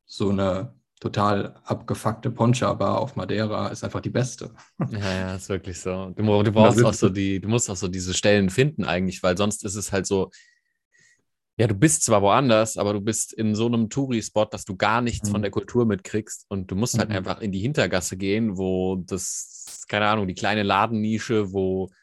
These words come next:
Speaker 2: der Kioskverkäufer von nebenan abends zum Essen hingeht, weißt du, so da,
Speaker 1: Ja.
Speaker 2: wo die Lokalen halt reinströmen und dann
Speaker 1: Voll
Speaker 2: hast du
Speaker 1: schwer zu
Speaker 2: keine
Speaker 1: finden.
Speaker 2: Ahnung, was auf der Karte steht und sagst, äh,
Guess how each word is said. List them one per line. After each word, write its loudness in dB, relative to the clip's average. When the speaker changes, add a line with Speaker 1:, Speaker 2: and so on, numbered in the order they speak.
Speaker 2:
der -2
Kioskverkäufer 2
von -4
nebenan -2
abends -2
zum -10
Essen -2
hingeht, -6
weißt -6
du, -8
so -6
da, -2
Speaker 1:
Ja. 2
Speaker 2:
wo -2
die -6
Lokalen 0
halt -8
reinströmen -6
und -8
dann -6
Speaker 1:
Voll 6
Speaker 2:
hast 4
du -2
Speaker 1:
schwer 4
zu 6
Speaker 2:
keine 4
Speaker 1:
finden. -
Speaker 2:
Ahnung, 4
was 0
auf -10
der -2
Karte -4
steht -2
und -6
sagst, 0
äh, -6